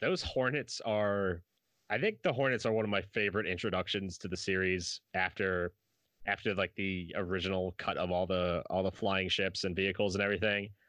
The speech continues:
'Cause they, around Halo three, they were like, "We need to have more vehicles in here. What can we throw in?" I'm like, "Well, let's just throw in, like, the equivalent of, like, an Apache helicopter." And I was like, "Fuck yeah." <laughs> "Fuck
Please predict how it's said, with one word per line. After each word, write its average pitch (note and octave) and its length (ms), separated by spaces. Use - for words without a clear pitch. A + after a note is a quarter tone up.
'Cause B2+ 240
they, B2+ 400
around F3 200
Halo G#3 260
three, F3+ 220
they C3 100
were B2+ 60
like, A#2 160
"We B2+ 100
need D3 140
to E3 80
have C#3 280
more B2+ 220
vehicles A#2+ 480
in G2 140
here. F2+ 240
What G2 180
can G#2+ 140
we G2 100
throw G2 300
in?" F2 360
I'm G#2+ 60
like, A2+ 180
"Well, G#3 140
let's A#3 160
just - 160
throw F#3+ 200
in, E3+ 40
like, D3 300
the A#2 340
equivalent B2+ 400
of, A2+ 60
like, G#2 140
an G2+ 80
Apache G2+ 420
helicopter." E2+ 500
And - 100
I - 20
was - 100
like, - 120
"Fuck A#3 280
yeah." A#2 300
<laughs> - 880
"Fuck - 160